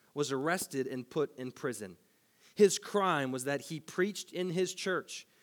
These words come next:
even though the state had appointed another man as pastor whom the congregation did not elect.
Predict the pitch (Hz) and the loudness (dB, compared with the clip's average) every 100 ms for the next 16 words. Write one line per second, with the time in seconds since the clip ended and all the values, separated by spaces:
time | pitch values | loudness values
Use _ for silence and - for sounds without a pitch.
0 | - - 185 185 175 170 160 139 - - | -20 -4 0 2 4 4 2 0 -2 2
1 | 175 190 - 151 139 - 180 185 170 147 | 2 2 -2 -4 -4 -2 -2 0 0 0
2 | 165 180 170 165 160 - 151 127 117 - | 0 0 -2 -2 -2 -4 -2 -2 -4 -6
3 | 127 127 120 117 139 135 139 131 117 - | -6 -4 -6 -6 -6 -6 -4 -2 -4 -8
4 | 101 98 101 101 107 110 104 - | -10 -8 -6 -6 -4 -4 -6 -12